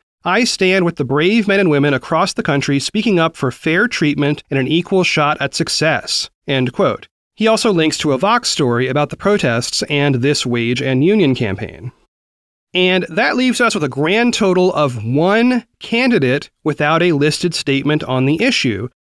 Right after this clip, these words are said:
and I suspect Messam will clarify that soon. So here we are. It's twenty nineteen, and essentially all the Democrats agree that a fifteen dollar minimum wage is now a mainstream policy.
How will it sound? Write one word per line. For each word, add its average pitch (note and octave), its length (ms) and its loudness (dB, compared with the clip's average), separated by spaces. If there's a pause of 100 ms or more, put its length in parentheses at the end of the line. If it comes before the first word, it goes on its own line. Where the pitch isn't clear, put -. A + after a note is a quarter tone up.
(180)
and A3+ 420 0
I F3 80 0
suspect E3 540 -2
Messam C#3+ 580 0
will C#3 120 0
clarify B2 500 0
that A#2 240 -4
soon. F#3+ 400 2 (840)
So A#3 380 2
here C#4+ 220 -2
we G3 140 2
are. F#2+ 260 -4
It's - 180 -4
twenty C4+ 280 0
nineteen, D3+ 680 0
and E3 180 0
essentially A3+ 580 0
all F#3+ 260 2
the B3 80 0
Democrats F3 560 0
agree C#3 480 0
that C3+ 120 -2
a C#3+ 100 2
fifteen A3 600 0
dollar D#3+ 340 2
minimum B2+ 340 2
wage D#3+ 440 0 (140)
is D3+ 200 0
now D#3+ 380 2
a D#3 140 4
mainstream D#3+ 920 2
policy. F#3+ 680 -2